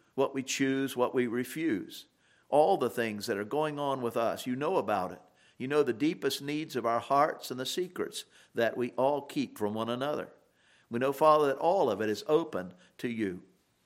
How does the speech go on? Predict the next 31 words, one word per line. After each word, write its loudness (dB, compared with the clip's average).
And -6
we 2
pray 2
that -6
you'll -2
help 0
us -8
to -2
enjoy 4
that 0
fact 0
and -6
not -2
fear -2
it, -12
but 0
to -4
enter 0
into -2
it -10
and -6
appreciate -2
the -2
fact 0
that -6
the -8
God 0
who -2
loves 2
us -6
and -10